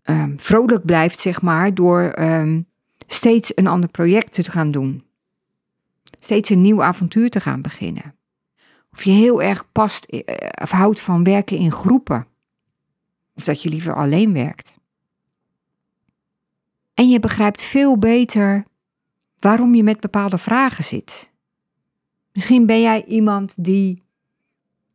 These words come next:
ja, gewoon nooit zo goed weet. Weet je, je bent een beetje jaloers op mensen die op de basisschool al wisten wat ze wilden worden.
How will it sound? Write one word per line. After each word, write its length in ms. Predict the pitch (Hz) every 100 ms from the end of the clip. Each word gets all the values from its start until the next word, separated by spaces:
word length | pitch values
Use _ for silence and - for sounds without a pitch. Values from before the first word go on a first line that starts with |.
| _
ja, 200 | 202 202
gewoon 420 | - 220 208 208
nooit 240 | 202 214 -
zo 140 | 196
goed 280 | - 202 170
weet. 580 | 160 202 220 180 - - _ _ _
Weet 180 | 196
je, 140 | 208 190
je 80 | 170
bent 220 | 202 190
een 80 | 190
beetje 200 | 190 190
jaloers 460 | 175 196 226 202
op 280 | 190 185 - - _ -
mensen 300 | 208 220 202
die 100 | 180
op 100 | -
de 80 |
basisschool 600 | 160 208 233 - - 208
al 80 | 190
wisten 300 | 190 214 202
wat 180 | 180 180
ze 120 | 190
wilden 260 | 185 175 160
worden. 460 | 160 214 143 120